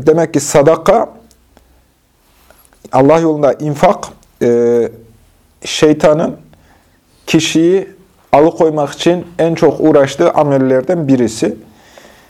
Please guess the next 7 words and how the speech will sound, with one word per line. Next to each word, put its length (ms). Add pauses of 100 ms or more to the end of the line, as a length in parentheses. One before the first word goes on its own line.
(320)
Bu 60
sebeple 540 (340)
yetmiş 440
şeytanın 600
vesvesesi 640
veya 220
şeytanın 460